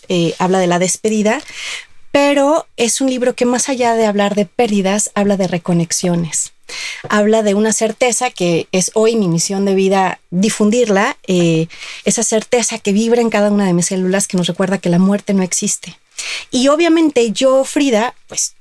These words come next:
te digo que soy muy terca, tenía que pasar definitivamente por la experiencia de la pérdida o la ilusión de la pérdida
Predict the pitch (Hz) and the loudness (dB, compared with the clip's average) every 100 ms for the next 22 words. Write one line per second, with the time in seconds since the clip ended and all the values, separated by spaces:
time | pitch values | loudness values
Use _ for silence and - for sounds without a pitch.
0 | - - 180 185 - 196 196 202 220 202 | -20 -6 -2 -2 -2 0 2 0 0 -2
1 | 180 196 - - - - - - 302 285 | -2 -8 -8 -14 -10 -10 -10 -2 2 4
2 | 302 339 370 294 - 208 214 214 - - | 4 2 0 -2 0 -2 0 -2 -4 -8
3 | 190 - 233 220 254 254 226 233 214 202 | -2 0 0 0 0 2 0 0 -2 -2
4 | 190 - 202 208 202 226 220 190 220 233 | -2 -4 0 2 2 0 -2 0 0 2
5 | 226 196 _ - - 254 269 240 190 180 | 0 -2 _ -20 -2 2 2 0 0 0
6 | 247 415 - - - - 208 226 220 226 | -2 -6 -18 -18 -16 -2 2 2 2 0
7 | 214 - 269 285 359 214 - 185 185 175 | -2 -2 0 2 2 0 -4 -6 -2 -2
8 | 165 - 214 208 190 185 | -2 0 0 2 0 0